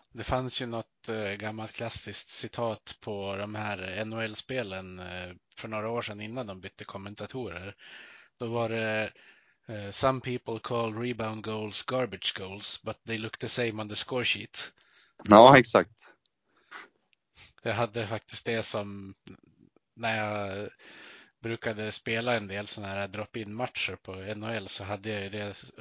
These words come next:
Speaker 1: som någon text bredvid min gamertag. <laughs>
Speaker 2: Jaha.
Speaker 1: Så då kanske de förstod att man inte var den mest finessrika spelaren.
Speaker 2: Nej, exakt.
Speaker 1: Eh, men du fick väl, eh,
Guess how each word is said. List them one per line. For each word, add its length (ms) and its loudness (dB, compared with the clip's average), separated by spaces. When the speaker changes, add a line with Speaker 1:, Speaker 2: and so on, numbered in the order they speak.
Speaker 1:
som 540 -10
någon 240 -10
text 440 -6
bredvid 300 -6
min 400 -8
gamertag. 580 -4
<laughs> 520 -8
Speaker 2:
Jaha. 360 8
Speaker 1:
Så 300 -4
då 80 -20
kanske 280 -2
de 100 -4
förstod 340 -6
att 160 -8
man 100 -4
inte 180 -8
var 160 -2
den 280 -6
mest 300 -10
finessrika 960 -2
spelaren. 500 -6
Speaker 2:
Nej, 240 6
exakt. 480 0
Speaker 1:
Eh, 500 -6
men 680 -6
du 580 0
fick 340 -6
väl, 460 0
eh, 340 -2